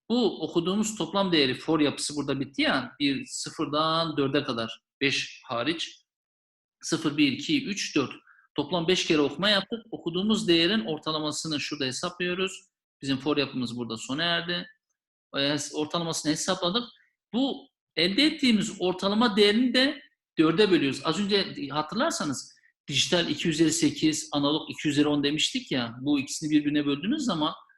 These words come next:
yani, e, bin yirmi dört bölü iki yüz elli altı yaptığınız zaman önünüze dört çıkar. Bu dört değeri de bizim analog değerimizi otomatik olarak dijitale dönüştürmek için kullandığımız en basit yöntem.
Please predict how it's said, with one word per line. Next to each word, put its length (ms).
yani, 280
e, 300
bin 300
yirmi 280
dört 240
bölü 200
iki 340
yüz 80
elli 140
altı 220
yaptığınız 320
zaman 320
önünüze 320
dört 180
çıkar. 340
Bu 120
dört 260
değeri 320
de 320
bizim 480
analog 500
değerimizi 440
otomatik 480
olarak 380
dijitale 400
dönüştürmek 580
için 240
kullandığımız 520
en 160
basit 300
yöntem. 380